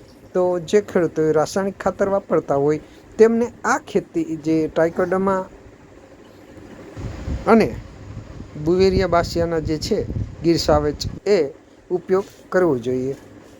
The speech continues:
તો આ હતી નવી માહિતી. તો ખેડૂત મિત્રો, કિસાન સમાજ ચેનલને હજુ સુધી તમે સબસ્ક્રાઇબ ન કરી હોય તો સબસ્ક્રાઇબ કરી લેજો, લાઈક કરજો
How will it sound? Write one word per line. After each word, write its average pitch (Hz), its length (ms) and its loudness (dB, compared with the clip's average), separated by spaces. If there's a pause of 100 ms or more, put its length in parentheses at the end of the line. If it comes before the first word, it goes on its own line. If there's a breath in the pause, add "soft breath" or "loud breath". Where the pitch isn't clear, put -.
(280)
તો 180 140 2 (100)
આ 190 180 6
હતી 175 400 -4 (460)
નવી 160 360 4
માહિતી. 123 520 -4 (280)
તો 220 80 -4
ખેડૂત 214 460 0
મિત્રો, 139 320 -2 (240 loud breath)
કિસાન 220 300 0
સમાજ 196 300 2
ચેનલને 180 520 0
હજુ 160 260 0
સુધી 196 320 -2
તમે 175 240 -2
સબસ્ક્રાઇબ 160 680 -2
ન 214 120 0
કરી 143 220 0
હોય 143 140 0
તો 143 140 -4
સબસ્ક્રાઇબ 160 540 -2
કરી 190 260 0
લેજો, 185 360 -2 (560 loud breath)
લાઈક 160 360 4
કરજો 180 380 -2